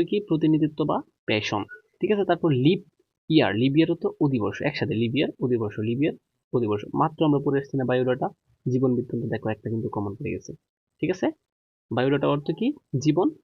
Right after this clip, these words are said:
বৃত্তান্ত। তারপর দেখো বুক পোস্ট, বুক পোস্ট এটা হচ্ছে খোলা ডাক, বুক পোস্ট খোলা ডাক। তারপর ভেল অর্থ জামি, এটাও কমন পড়ছে, দেখ কিছুক্ষণ আগে আমরা পড়ে আসছি। তার মানে এখান থেকে দুইটা এখন কমন পাইতেছো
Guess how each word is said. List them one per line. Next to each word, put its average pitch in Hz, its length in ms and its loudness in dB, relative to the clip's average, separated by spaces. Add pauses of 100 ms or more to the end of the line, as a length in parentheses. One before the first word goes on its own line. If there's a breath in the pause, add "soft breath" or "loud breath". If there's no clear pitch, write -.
বৃত্তান্ত। 120 340 -4 (340)
তারপর 170 300 0
দেখো 170 220 -2 (600)
বুক 160 260 2 (140)
পোস্ট, - 300 -6 (320)
বুক 180 180 4 (140)
পোস্ট - 260 -6
এটা 139 140 -4
হচ্ছে 143 180 -2 (260)
খোলা 165 280 2
ডাক, - 140 -2 (420)
বুক 170 200 2 (340)
পোস্ট 143 240 -4 (280)
খোলা 147 200 2 (300)
ডাক। - 120 -8 (420)
তারপর 151 220 0 (120)
ভেল 120 220 0
অর্থ 120 100 -6 (120)
জামি, 107 160 -2 (120)
এটাও 143 220 0
কমন 107 240 -2
পড়ছে, 101 220 -6
দেখ 123 120 -4 (180)
কিছুক্ষণ 139 340 0
আগে 110 140 -2
আমরা 107 160 -4
পড়ে 101 180 -4
আসছি। - 200 -10 (320)
তার - 100 -2
মানে 147 120 4
এখান 143 200 -2
থেকে 147 200 2
দুইটা 139 260 2
এখন 120 140 -2 (400)
কমন 113 220 2
পাইতেছো 104 340 -4